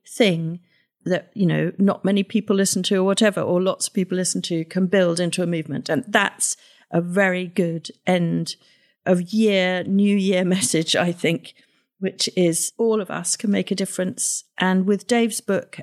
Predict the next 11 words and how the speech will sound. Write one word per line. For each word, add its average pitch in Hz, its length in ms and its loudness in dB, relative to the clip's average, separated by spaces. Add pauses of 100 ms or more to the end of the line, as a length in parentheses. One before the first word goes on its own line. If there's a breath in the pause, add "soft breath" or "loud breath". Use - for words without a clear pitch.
and 180 120 0
with 185 140 0
Dave's 185 300 2
advice, 175 580 -4 (360)
both 214 260 2
on 196 140 2
YouTube 196 640 -2
and 208 240 2
through 208 140 0
his 196 240 0
research, - 920 0